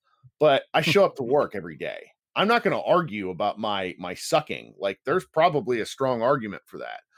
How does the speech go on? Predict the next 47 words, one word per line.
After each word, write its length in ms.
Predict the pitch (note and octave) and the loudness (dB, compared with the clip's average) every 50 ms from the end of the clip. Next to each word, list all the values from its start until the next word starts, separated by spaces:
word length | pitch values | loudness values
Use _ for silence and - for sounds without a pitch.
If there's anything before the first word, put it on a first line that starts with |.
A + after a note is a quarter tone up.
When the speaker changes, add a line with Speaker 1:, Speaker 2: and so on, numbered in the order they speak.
| _ _ _ _ _ | _ _ _ _ _
Speaker 1:
But 300 | - C#3+ C3+ A#2 - - | 2 4 4 4 2 0
half 300 | - D3 G3 G#3+ G#3 - | 0 2 2 2 2 0
of 160 | D#3+ D3 B2 | -4 -6 -2
most 340 | D3 C#3+ D3+ F3 F3+ - - | 0 2 2 2 2 -2 -4
jobs 480 | A2+ B2+ A2 G2 F2+ F#2 F2+ F2 - F#2 | -2 -2 0 0 0 -2 -4 -6 -10 -14
is 80 | G2 | -12
showing 340 | - - - C3 B2+ A#2+ A#2 | -8 -6 -4 -4 -4 -4 -4
up 140 | A#2 A#2 - | -6 -6 -6
to 80 | - G#2+ | -8 -8
work, 360 | G2+ A2 C3 D3+ - - - _ _ _ _ _ _ _ _ _ - | -6 -4 -4 -6 -6 -10 -20 _ _ _ _ _ _ _ _ _ -6
and 340 | B2 C3+ C3 C3 B2+ A#2+ - _ | -4 -2 0 0 -2 -2 -4 _
I've 160 | - A2 A2+ A2 | -2 -2 -2 0
been 120 | C#3 C#3+ | 0 2
doing 220 | E3+ G#3 A3+ F#3 | 2 2 2 2
that 200 | B2+ E2+ - - | 0 -2 -6 -8
for 80 | - - | -10 -10
this, 240 | C#2+ B1+ A#1+ - - | -8 -8 -10 -10 -12
and 80 | F#2 | -14
so 200 | - - A#2 G#2+ | -10 -6 -4 -4
have 120 | G#2+ G2 C3 | -4 -4 -4
you. 320 | E3+ D#3+ A2 - - - - - _ - - - - _ - - - | -2 -2 -2 -2 -4 -10 -14 -18 _ -20 -20 -20 -20 _ -20 -14 -6
And 580 | B2+ C#3 C#3 C3+ C3+ C3 C3 C3 C3+ B2+ B2+ C3 | -4 -2 0 2 2 2 2 0 0 -2 -2 0
one 160 | C#3 E3+ F#3 | 2 2 4
of 60 | F3+ | 4
the 100 | D#3+ D3 | 4 2
things 240 | - D#3+ D#3 C#3 G#2+ | 2 0 0 2 4
I 60 | C#3 | 4
would 140 | C3 C3 A#2 | 4 4 4
like 200 | A#2+ B2 A#2+ - C3 | 2 0 0 0 -4
to 100 | B2 A#2 | -8 -6
do 120 | A#2 A2+ | -6 -4
next 340 | A#2 C3 D3 - - - - | -2 -4 -4 -4 -8 -10 -8
year 260 | A2 G#2+ G#2 G2+ F#2+ | -6 -4 -4 -4 -4
is 220 | - - A2+ G2 | -4 -6 -8 -8
attempt 460 | G#2 G2+ - D#3 D3 C3+ - - - - | -10 -8 -4 -2 -2 -2 -2 -6 -14 -16
to 80 | - | -10
bring 300 | G2+ - D3 D#3+ F3 E3+ | -4 -2 0 0 0 0
in 140 | E3+ E3+ D#3 | -2 -4 -4
people 420 | - F3 F3 E3 - - - - | -4 -6 -6 0 2 2 2 2
who 160 | - A#2+ A#2+ G#2 | 0 -4 -8 -8
think 460 | - - - - F3+ F3+ E3 - - | -10 -10 -6 -2 -2 -2 -2 -4 -8
that 180 | - - - | -14 -6 0
they 100 | - C3+ | 2 2
wanna 300 | B2+ B2 A#2+ B2 A#2+ A2 | 2 2 0 -2 -2 -4
try 320 | - - - B2 A2 A#2 A2 | -6 -4 -2 0 2 2 2
this 220 | G#2 G2+ - - | 0 -2 -2 0
out 260 | A2 G2 G2 F2 D#2 | 0 2 2 0 0